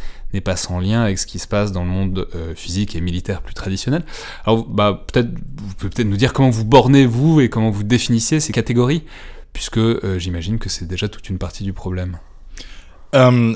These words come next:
Speaker 2: en effet, c'est toute une partie du problème vient, euh, des définitions de vocabulaire. Euh, le premier point, avant de vraiment partir sur le vocabulaire, serait plutôt de, peut-être de recadrer la discussion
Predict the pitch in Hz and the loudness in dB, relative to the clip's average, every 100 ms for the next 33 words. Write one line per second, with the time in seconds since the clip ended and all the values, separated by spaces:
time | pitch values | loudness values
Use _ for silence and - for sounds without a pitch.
0 | - 135 135 143 143 104 - - 110 175 | 4 4 6 4 0 -6 -10 -12 -8 -6
1 | 113 101 104 95 - 104 113 113 95 95 | -4 -4 -4 -6 -6 2 2 2 -2 -2
2 | 104 107 101 92 82 - 95 98 107 104 | 0 0 0 -2 -6 -8 -10 -4 -4 -2
3 | 98 107 95 101 107 101 117 139 - - | 0 -2 -4 -4 -4 0 2 2 -4 -18
4 | - - - _ _ _ - 123 123 117 | -20 -20 -20 _ _ _ 4 8 8 8
5 | 113 - 120 120 123 135 131 - - 170 | 4 0 -2 0 2 2 2 -2 2 0
6 | 160 156 - 160 151 123 110 113 107 113 | 2 -2 -2 0 2 2 0 -4 -2 0
7 | 120 117 110 - 120 - 110 104 107 107 | 0 0 -2 0 -2 2 2 0 -2 0
8 | 110 123 127 - - 110 104 101 98 101 | 2 2 2 -4 -6 -2 -2 -2 -4 -12
9 | _ _ 110 101 117 107 98 90 - 104 | _ _ -6 -2 0 0 -2 0 0 0
10 | 101 98 104 117 120 113 123 113 95 101 | -2 -4 -4 -2 -2 0 -2 -2 -4 -16
11 | 101 110 113 - 123 - - 127 123 127 | -4 0 0 -2 -4 -6 -2 0 0 -4